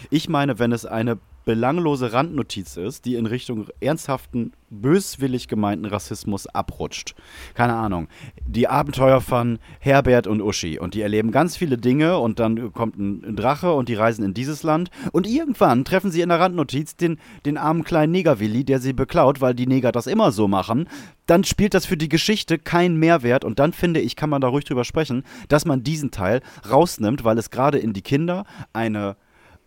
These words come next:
ein, ein, ein, ja, ein, ein, ein, ein Dog-, das ist, so fängt ein Dogma an. Das ist so, weil das immer schon so gewesen ist und man beruft sich ja da auch auf alte Erinnerungen. Und sowas, finde ich, das kann man dann ruhig offen diskutieren, ob man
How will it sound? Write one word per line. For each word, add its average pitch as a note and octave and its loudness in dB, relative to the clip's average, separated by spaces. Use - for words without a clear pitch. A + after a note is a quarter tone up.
ein, A#2 0
ein, G#2+ 0
ein, G#2+ -2
ja, C3+ 0
ein, B2+ -2
ein, C3+ 0
ein, C3+ -4
ein B2+ -2
Dog-, F3 4
das B2 -4
ist, D3+ -6
so C#3 2
fängt G#3+ 2
ein F3 -2
Dogma A#2 2
an. D#2 -6
Das C3 0
ist F3+ 2
so, E3+ 4
weil C#3 6
das C3 2
immer D3+ 0
schon C3+ -4
so G3 -2
gewesen E3 0
ist D#3+ -4
und C#3 0
man C3 2
beruft B2 -2
sich C#3 -8
ja C3 0
da B2+ 2
auch B2+ 0
auf B2+ -4
alte A#2+ -2
Erinnerungen. A2+ -2
Und A2+ -4
sowas, F3+ 2
finde F3 -2
ich, D#3 -8
das B2 -6
kann C3+ -2
man A#2+ 0
dann G2 0
ruhig B2+ 2
offen C3+ -4
diskutieren, A#2 -6
ob - -2
man A2+ -2